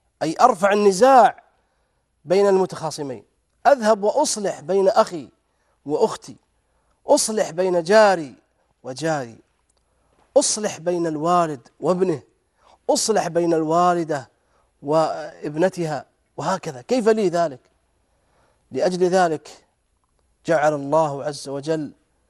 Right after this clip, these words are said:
ونبيه صلى الله عليه وسلم هذا الخلق من أعظم الأعمال، بل قال النبي صلى الله عليه وسلم:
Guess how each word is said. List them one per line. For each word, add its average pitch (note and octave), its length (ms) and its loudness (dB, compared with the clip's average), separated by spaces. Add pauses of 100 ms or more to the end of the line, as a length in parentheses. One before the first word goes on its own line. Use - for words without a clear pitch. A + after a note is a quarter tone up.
(160)
ونبيه F3 580 0
صلى E3 280 -4
الله E3+ 500 4
عليه E3+ 320 -2
وسلم E3 640 -4 (360)
هذا F3+ 320 2
الخلق F#3 400 0
من F3 140 -4 (120)
أعظم A3 380 2
الأعمال، D3 500 -4 (1160)
بل A3+ 100 6
قال C4 280 4
النبي B3 500 0
صلى A#3 260 -4
الله G#3+ 460 4
عليه G3+ 300 -4
وسلم: F3+ 560 -10